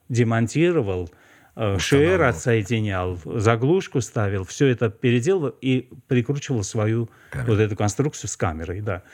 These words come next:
Speaker 1: Трудоёмкая такая была установка, но, тем не менее, вот эти вот кадры, вот штопор там на Л тридцать девять, это всё оттуда было снято. И вот тогда уже, когда GoPro появилась, ну, тогда я уже придумал вот эти вот системы крепления, э, их рассчитал, сделал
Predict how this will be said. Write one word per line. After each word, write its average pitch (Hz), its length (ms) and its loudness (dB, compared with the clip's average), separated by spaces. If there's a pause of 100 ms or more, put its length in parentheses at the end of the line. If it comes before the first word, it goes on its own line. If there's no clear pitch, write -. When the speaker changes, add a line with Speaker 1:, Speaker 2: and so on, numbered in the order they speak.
(300)
Speaker 1:
Трудоёмкая 120 640 0
такая 101 260 -4
была 104 360 -2
установка, 147 600 -4
но, 147 280 -4
тем 127 180 0
не 113 120 2
менее, 156 220 0
вот 107 220 -2
эти 117 160 0
вот 110 180 0
кадры, 156 280 0
вот 104 180 -2
штопор 170 540 0
там 123 220 0
на 117 140 0
Л 113 120 0
тридцать 110 340 -4
девять, 107 320 0
это 120 140 -2
всё 110 220 -2
оттуда 92 280 -2
было 98 220 -4
снято. 104 420 -8 (760)
И 147 120 2
вот 151 200 2
тогда 135 320 0
уже, 107 280 -2
когда 110 240 0
GoPro 101 400 -2
появилась, 147 640 -2
ну, 127 220 -2
тогда 113 280 -2
я 107 160 0
уже 95 200 -4
придумал 101 440 -6
вот 92 260 -6
эти 98 180 -6
вот 98 140 -4
системы 92 460 -2
крепления, 143 880 0
э, 104 420 -4
их 104 420 -4
рассчитал, 107 1040 0
сделал 95 460 -2